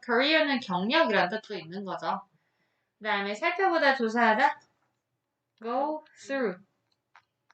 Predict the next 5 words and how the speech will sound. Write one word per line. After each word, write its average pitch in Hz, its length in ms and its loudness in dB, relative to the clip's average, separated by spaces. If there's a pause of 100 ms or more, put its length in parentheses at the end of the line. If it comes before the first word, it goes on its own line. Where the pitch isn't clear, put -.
(1400)
또 254 100 -8
나왔고, 202 560 0
이제 202 120 -2
원래 190 300 2
도, 208 260 -4